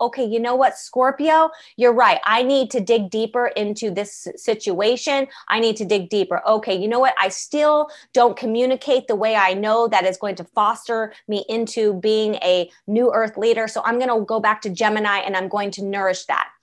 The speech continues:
I have this course called The Tree of Life,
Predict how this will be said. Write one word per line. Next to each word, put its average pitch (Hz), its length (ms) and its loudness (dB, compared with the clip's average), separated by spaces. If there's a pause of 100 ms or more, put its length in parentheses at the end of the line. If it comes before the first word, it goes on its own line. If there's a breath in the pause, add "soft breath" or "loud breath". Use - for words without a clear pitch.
(380 loud breath)
I 220 120 4
have 269 260 -4
this 226 160 -6
course 208 640 0 (640)
called 226 280 4
The 196 60 -2
Tree 254 320 0
of 214 100 0
Life, 180 600 0